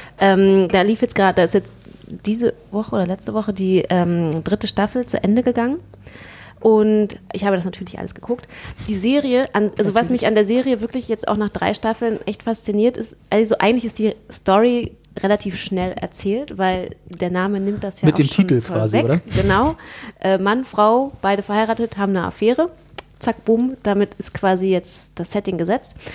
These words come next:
Speaker 1: Was halt aber die Serie so wahnsinnig interessant macht, ist halt, wie sie das, äh, ist die Erzählweise. Also die er-, während die erste Staffel sich halt sehr stark mit dieser, natürlich als Hauptthema dieser Affäre hat,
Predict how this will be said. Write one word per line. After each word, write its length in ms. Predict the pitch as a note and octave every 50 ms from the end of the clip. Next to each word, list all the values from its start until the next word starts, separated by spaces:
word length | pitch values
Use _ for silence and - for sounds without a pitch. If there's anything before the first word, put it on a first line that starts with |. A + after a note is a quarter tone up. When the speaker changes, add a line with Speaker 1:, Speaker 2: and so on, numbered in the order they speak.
| - - - - -
Speaker 1:
Was 200 | F#3+ G#3+ - B3+
halt 100 | B3+ A#3
aber 180 | A3+ A3 G#3+
die 120 | G3+ G#3 G3
Serie 340 | F3+ G3+ G#3 G#3 G#3 F#3+ F3+
so 100 | F#3 F3
wahnsinnig 320 | F#3 G3+ A3 G#3+ F#3+ G3+
interessant 480 | - - - - - - A3 A#3 A#3 -
macht, 220 | G3+ G#3+ A3 -
ist 160 | F#3+ G3 -
halt, 180 | G3+ F#3+ F#3 F3+
wie 140 | F#3+ G3+ G3+
sie 140 | G3+ G3+
das, 280 | F#3 F3 F3+ F3 - - - -
äh, 80 | F#3 F3 F3+ -
ist 180 | - E3+ - -
die 40 | -
Erzählweise. 720 | - - - - G#3+ G#3 G3+ F3 E3 D3+ D#3 - - D3 - - - - - - - -
Also 100 | F#3 F#3+
die 120 | F3+ -
er-, 100 | B2+ - - -
während 400 | F#3 F#3 G3 G3 G3 G3 F#3 -
die 60 | E3+
erste 320 | - - - A#3+ - - B3
Staffel 340 | - A#3+ A#3 A3+ A#3 A3+ F#3+
sich 220 | G3 G3 - G3+
halt 160 | F#3 F3+ F3
sehr 160 | - F3+ F3
stark 400 | F3+ - - F3+ F3+ F#3 F#3 -
mit 180 | G3 F#3 F3+ -
dieser, 400 | F3+ F3 F3+ E3+ E3+ E3 E3 - -
natürlich 460 | F3 E3 E3 - - F#3+ F3+ F3 - - - -
als 220 | - E3 - -
Hauptthema 720 | F3+ F3+ F3+ - - - - - - - G3+ F#3 F3+ E3+ E3+
dieser 240 | E3+ F3+ E3+ E3 -
Affäre 420 | - - - A3+ B3+ C4+ C4 B3
hat, 200 | B3 B3 B3+ -